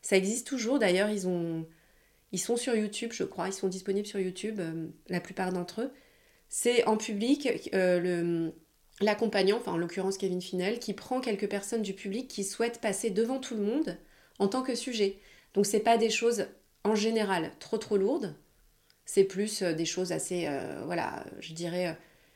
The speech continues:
pour améliorer le quotidien, euh, voilà, sur, euh, la, la confiance en soi, la concentration, et cetera. C'est pas, on travaille pas sur un énorme trauma devant tout le monde forcément.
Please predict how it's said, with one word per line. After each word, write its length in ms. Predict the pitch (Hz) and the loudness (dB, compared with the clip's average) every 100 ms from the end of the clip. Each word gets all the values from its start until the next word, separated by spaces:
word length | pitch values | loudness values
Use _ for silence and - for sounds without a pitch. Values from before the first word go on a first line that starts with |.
| _ _ _ | _ _ _
pour 160 | 185 | 0
améliorer 360 | 170 175 170 180 | 4 4 4 2
le 60 | |
quotidien, 840 | 170 160 - 160 180 196 196 202 190 | 0 -4 -4 0 2 4 4 2 0
euh, 160 | 156 | -2
voilà, 240 | 151 165 - | -4 -6 -8
sur, 160 | - | -12
euh, 300 | - - - 170 | -14 -14 -12 -10
la, 100 | 165 | -10
la 80 | |
confiance 420 | 160 170 - 165 175 | -8 -10 -10 -12 -12
en 60 | |
soi, 380 | 156 196 190 190 | -10 -6 -4 -4
la 140 | 185 | -6
concentration, 600 | 170 170 - 170 170 - | -8 -10 -12 -14 -12 -8
et 60 | 190 | -8
cetera. 420 | - 170 165 202 | -8 -10 -4 -4
C'est 140 | 185 - | -4 -6
pas, 160 | 165 | -8
on 40 | 165 | -8
travaille 260 | - 170 | -6 -8
pas 120 | 165 175 | -6 -8
sur 200 | - 170 | -8 -6
un 80 | |
énorme 280 | 170 170 175 | -4 -4 -4
trauma 280 | 175 185 175 | -6 -6 -6
devant 180 | 165 160 | -6 -10
tout 140 | - | -8
le 60 | 175 | -6
monde 100 | 175 | -6
forcément. 500 | 170 - - 185 285 | -8 -10 -2 0 -2